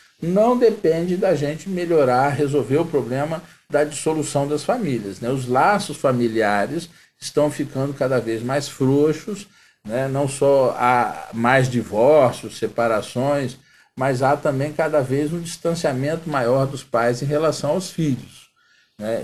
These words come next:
Isso é um fato, mas, é, que precisa e pode ser trabalhado em separado. Quer dizer, nós precisamos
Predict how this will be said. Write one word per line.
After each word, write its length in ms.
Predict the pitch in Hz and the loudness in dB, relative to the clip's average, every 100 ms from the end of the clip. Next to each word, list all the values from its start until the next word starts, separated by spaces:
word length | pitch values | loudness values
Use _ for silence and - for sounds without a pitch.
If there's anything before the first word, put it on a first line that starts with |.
| 65 | -4
Isso 300 | 123 135 170 | -4 0 0
é 20 | |
um 100 | 233 | 0
fato, 440 | - 147 117 - - _ _ _ | 4 4 4 -2 -20 _ _ _
mas, 680 | - 185 165 170 226 - - - | -2 2 4 4 0 -4 -10 -4
é, 260 | 139 131 127 | 0 2 0
que 100 | 131 | -4
precisa 500 | 185 240 - 226 233 | -4 -4 -2 0 0
e 60 | 233 | 0
pode 400 | - 160 190 196 | 4 4 4 2
ser 160 | 165 | -2
trabalhado 640 | 151 143 143 139 135 135 170 | 2 2 4 4 4 2 2
em 60 | 185 | -2
separado. 720 | 202 190 285 269 139 113 - | -2 0 0 2 2 0 -6
Quer 80 | 101 | -12
dizer, 160 | 107 | -8
nós 160 | 110 127 | -6 -6
precisamos 420 | - 160 143 147 | -6 -2 -2 -2